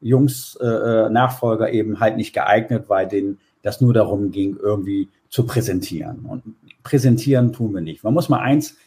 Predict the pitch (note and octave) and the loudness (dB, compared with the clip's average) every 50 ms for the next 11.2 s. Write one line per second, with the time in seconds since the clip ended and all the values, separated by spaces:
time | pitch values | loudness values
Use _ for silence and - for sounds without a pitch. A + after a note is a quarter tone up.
0 | _ _ _ - A#2 B2 B2+ B2 - B2 G#2+ G#2 - G#2+ F2+ - F#2 F2 E2+ E2+ | _ _ _ 2 4 4 4 2 2 2 2 2 0 -4 -10 -4 -2 -2 -2 -2
1 | E2+ E2+ F#2 - - A#2+ C3 C#3+ D3+ D3 - B2 A#2+ A#2 A#2 A2+ A#2 G#2+ G2+ G2 | -4 -6 -6 -4 -2 0 2 4 2 2 2 2 2 2 2 0 0 -2 -2 -2
2 | - - B2 B2 B2+ B2 A#2 A2 A2 G#2 G2+ G#2 G#2 G#2 F2+ G2+ F#2+ G2+ A2+ A2+ | -2 0 0 2 2 2 2 2 2 0 0 -2 -2 -2 -2 -2 0 0 0 0
3 | A2+ G#2 F#2+ F#2+ F#2 F#2 E2+ F#2 G2+ G#2+ G#2+ G#2+ G#2 G2+ G2+ - F#2 G2 F#2+ - | 0 -2 -2 -2 -4 -4 -2 0 2 2 0 0 -2 -8 -10 -8 -10 -10 -10 -10
4 | - - - G#2 G#2+ - G#2+ G2+ G2+ G2+ G2 - _ - G#2 G2+ F#2 _ _ - | -8 -4 -2 -2 -2 -4 -8 -10 -8 -8 -8 -10 _ -10 -8 -8 -8 _ _ -20
5 | - _ - - G#2+ A#2 A2 A2 - G#2+ - - G2+ G2+ E2+ F#2+ F#2 - G#2+ G2+ | -20 _ -12 -4 0 2 2 2 2 -2 -2 -2 -2 -4 -4 -4 -8 -6 -6 -6
6 | F#2 - - - B2+ - - _ _ _ _ _ - F#2+ F2+ D#2+ E2+ G#2+ D#3 G3+ | -6 -6 -10 -16 -18 -20 -20 _ _ _ _ _ -16 -16 -14 -8 2 4 4 4
7 | G3+ - - E2+ D#2+ - - - _ _ _ _ _ _ F2+ F#2 A2+ A#2 A2+ - | 4 0 -4 -4 -6 -6 -8 -18 _ _ _ _ _ _ -4 0 0 0 0 -2
8 | - G#2 F#2 F#2 F#2 - F#2+ F2 F2 F2 - - D3+ B2 B2 - - - - - | -6 -4 -4 -4 -4 -4 -6 -6 -6 -8 -4 0 0 0 0 -2 -6 -14 -20 -20
9 | - - _ _ _ _ _ _ _ _ _ _ _ _ _ _ _ _ - A2+ | -20 -20 _ _ _ _ _ _ _ _ _ _ _ _ _ _ _ _ -6 -4
10 | G#2+ F#2+ - - - _ _ - - F2+ E2+ - - - C3 C3 C3+ B2 A#2+ A#2 | -4 -4 -6 -10 -18 _ _ -12 -10 -8 -8 -8 -4 0 2 2 4 4 2 2
11 | - - - | 0 -4 -12